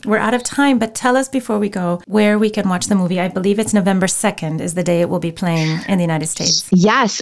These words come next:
Speaker 2: the movie's gonna be in almost seven hundred theaters across the U S, so all fifty states, and it's gonna be released through Fathom Events. You can, um, search for tickets at fathom events dot com, or you can, um,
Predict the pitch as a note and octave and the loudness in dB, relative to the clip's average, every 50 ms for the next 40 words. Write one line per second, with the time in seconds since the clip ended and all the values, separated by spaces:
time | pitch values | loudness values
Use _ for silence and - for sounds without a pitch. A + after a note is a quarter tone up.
0 | - G3+ G3 A3 G#3+ A#3 B3 C#4+ F4 F4 - E4+ F4 D#4 D4+ D#4+ C#4 B3+ - B3+ | 0 2 4 6 6 6 6 4 4 4 4 4 4 6 4 4 4 2 2 2
1 | B3 B3+ B3+ - - - A#3+ C4 C4+ C4+ D4 D4 C#4+ C#4+ C4+ - - B3+ A#3 A#3+ | 2 2 2 0 0 -2 0 2 2 2 2 4 2 2 0 0 2 2 4 4
2 | B3+ B3+ C4 - - A3 - - - A#3 A3 A3 A3 - - A#3 A3+ A3+ A3 G#3 | 4 4 2 2 -2 -6 -4 -2 0 2 2 2 2 2 2 4 6 6 6 4
3 | F3 - F3+ - - - - - - - A3 F#3+ - - G#3 G#3+ A3 A3+ A3+ A#3 | 2 0 -4 -8 -8 -10 -10 -6 -2 0 0 0 0 0 2 2 4 4 2 2
4 | A#3 - - A3 - A3+ A3 - - G#3 G#3 G3+ G3 - _ - - G3+ G3 G3 | 0 -2 -6 -8 -6 -6 -4 0 2 2 2 2 0 -4 _ -2 0 2 4 4
5 | G3 G3+ G3 G3+ - - - F#3+ F#3 - - - G3+ G#3 G3+ G#3+ G3 G3 G3 G3 | 4 4 4 2 2 2 0 0 0 0 -2 0 0 2 4 4 4 4 4 4
6 | G#3 B3 B3 - - - G3+ F#3+ - G3+ F#3+ F#3+ G#3 G#3 G3+ F3+ F#3+ F3+ A#3 F4 | 4 2 0 0 2 2 2 2 2 2 0 2 4 4 4 4 4 2 0 0
7 | G#4 - - - - - - G#3+ A#3 A3 - A#3 G#3+ G#3+ G#3 G3 - F#3+ F#3+ F3+ | -2 -4 -6 -8 -2 2 4 4 4 4 4 6 6 6 6 6 4 2 2 2
8 | F3+ F3+ - - G3+ G3 - - - G3 G3+ G#3 G3 - A#3+ A#3 - - - F#3+ | 2 2 2 2 2 2 0 0 0 0 0 0 0 0 0 -2 -2 -4 -4 -2
9 | F#3 - - - G3 F#3 F#3+ G3+ G3+ F#3+ F#3 F3+ F3 F#3+ G#3+ - - - - F#3+ | -2 -2 -2 0 0 2 4 4 4 4 4 4 2 2 2 2 0 0 0 0
10 | F#3 F3+ - - - - - F3 E3+ F3+ A3 D4+ G4+ - A3 A#3+ A3+ A#3 A#3 A#3+ | 0 0 -2 -2 -4 -2 0 0 2 2 2 2 2 4 4 4 6 6 4 4
11 | C4 D4 D4+ - - G#3 G#3 A#3 A3+ - A#3 A3+ A3 A3 - - G3 G3 F#3+ F#3+ | 2 0 0 0 0 2 2 2 2 2 2 2 2 2 0 0 2 2 2 4
12 | F#3+ G3 F#3+ | 4 2 2